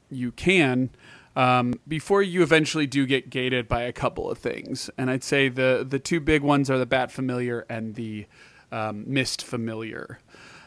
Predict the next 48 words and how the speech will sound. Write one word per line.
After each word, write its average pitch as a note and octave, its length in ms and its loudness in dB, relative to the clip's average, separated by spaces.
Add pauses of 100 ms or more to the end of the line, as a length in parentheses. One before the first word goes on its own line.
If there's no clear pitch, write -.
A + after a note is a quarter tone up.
(300)
Um, A#2+ 640 -2 (840)
I G#3+ 120 12
had D4 180 12
a D3+ 60 10
hell D3 260 6
of C#3 100 4
a C3+ 80 2
time B2 320 0
finding A2 420 -4
these, - 400 -10
and C3 140 0
I C3+ 60 2
think F#3+ 180 0
the F3+ 60 0
Mist D#3 260 0
Familiar C3+ 320 0
is A#2 100 -4
the B2 80 -6
first B2 260 -4
one B2 100 -2
you A#2 60 -4
have A2+ 100 -6
to - 60 -10
find, A2 260 -4
and A2+ 80 -4
you A#2+ 60 -2
have A#2 60 -8
to - 60 -16
find B2+ 200 0
it B2+ 80 -4
in - 60 -18
the A2+ 80 -8
catacombs. A2 840 -6 (560)
Um, A#2+ 480 2 (460)
did D3 260 -2
you - 80 -4
guys F4+ 260 -2
have C#4+ 220 4
an D#4 80 4
issue C#4 400 4
finding A#3 340 2
the A3+ 60 -4
catacombs A3+ 520 2
your A3 80 0
first G#3+ 260 0
time G#3 220 0
through, G3 400 2
or D3+ 200 4